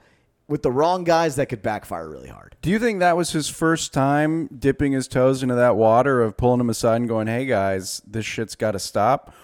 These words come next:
Speaker 2: Or do you think that was just the first time that he's told the public about it?
Speaker 1: I think, uh, two things. I think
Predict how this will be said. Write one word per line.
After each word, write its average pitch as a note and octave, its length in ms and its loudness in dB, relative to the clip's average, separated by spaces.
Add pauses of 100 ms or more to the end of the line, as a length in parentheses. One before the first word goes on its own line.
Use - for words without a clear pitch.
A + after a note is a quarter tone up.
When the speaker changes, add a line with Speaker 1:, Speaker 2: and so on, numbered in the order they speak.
(200)
Speaker 2:
Or B2 200 0
do A#2+ 80 -2
you B2+ 80 2
think B2 180 -2
that A#2 80 2
was A#2 120 -2
just - 240 -8
the A2 80 -6
first A2 320 -6
time G#2+ 200 -2
that F#2 60 -8
he's G#2+ 220 -6
told G#2 360 -2
the G2 100 -4
public A2 480 -4
about E2 320 -8
it? E2 180 -12 (100)
Speaker 1:
I G#2+ 120 -10
think, C3+ 580 -8
uh, G2 240 -6
two C#3+ 160 -4
things. D#2+ 420 -14 (120)
I F#2 60 -14
think A2+ 240 -12